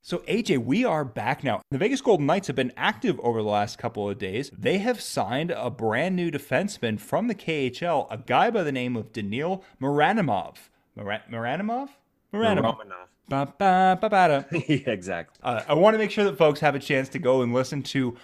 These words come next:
Speaker 1: my interview with Peter Deliberatore, one of the Vegas Golden Knights' top defense prospects, who is currently chasing a Frozen Four championship with Quinnipiac University, and, and is looking like he may sign a contract with the Vegas Golden Knights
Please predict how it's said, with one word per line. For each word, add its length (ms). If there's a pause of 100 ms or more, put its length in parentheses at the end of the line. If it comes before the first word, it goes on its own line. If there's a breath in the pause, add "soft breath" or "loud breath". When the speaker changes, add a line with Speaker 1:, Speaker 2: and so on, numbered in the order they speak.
Speaker 1:
my 220
interview 420
with 220
Peter 220
Deliberatore, 760
one 280
of 420 (160)
the 80
Vegas 340
Golden 280
Knights' 240
top 420
defense 420
prospects, 600 (240 loud breath)
who 120
is 140
currently 400
chasing 520
a 100
Frozen 480
Four 240
championship 720 (240 loud breath)
with 260
Quinnipiac 640
University, 800
and, 160
and 220
is 120
looking 340
like 180
he 100
may 240
sign 460
a 80
contract 580
with 140
the 80
Vegas 320
Golden 320
Knights 280